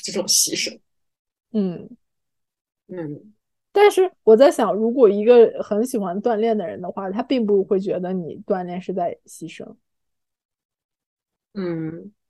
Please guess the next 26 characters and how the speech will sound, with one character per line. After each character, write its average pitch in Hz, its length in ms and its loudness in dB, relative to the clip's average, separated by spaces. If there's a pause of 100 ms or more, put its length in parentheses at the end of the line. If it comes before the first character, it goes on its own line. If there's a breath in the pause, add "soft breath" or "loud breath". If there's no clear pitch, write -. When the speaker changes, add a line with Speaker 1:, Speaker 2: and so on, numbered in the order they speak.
Speaker 1:
但 311 180 0
我 160 140 2
觉 160 180 2
得 247 100 2
是 233 460 4 (260)
牺 - 300 2
牲 247 220 4
永 240 40 6
远 247 220 4
是 214 60 0
对 214 160 6
自 240 160 -4
己 185 100 -2
情 190 280 -4
绪 214 180 -4
的 - 100 -6
牺 - 200 -4
牲。 - 200 -10 (960)
我 190 80 -8
觉 180 140 2
得 220 140 6
肉 330 240 6
体 - 180 0
上 196 320 -4
就 202 140 -6
是 202 180 -2